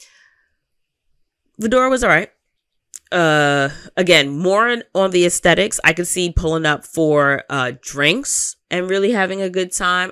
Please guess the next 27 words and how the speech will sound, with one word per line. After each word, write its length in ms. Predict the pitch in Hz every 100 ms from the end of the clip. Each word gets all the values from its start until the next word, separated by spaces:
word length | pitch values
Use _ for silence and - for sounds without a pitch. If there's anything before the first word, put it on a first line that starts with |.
| -
I 120 | 156
hear 260 | - 180
that 220 | 175 170 -
they 240 | 160 156
turn 260 | 156 175 175
it 100 | 165
into, 240 | 160 156
like, 200 | 151 147
a, 40 |
maybe 260 | 151 147 135
a 60 | 123
lounge 460 | 127 147 170 196
or 80 | 143
a 60 | 135
club. 300 | 156 165 190
I 60 |
think 200 | 160 156
they 80 | 156
move 260 | 143 156 151
some 140 | 151
of 60 | 131
the 60 |
tables 380 | - 147 165 180
around 360 | 180 185 185 185
for 120 | 180
the 180 | 180 -
evening. 420 | 190 196 202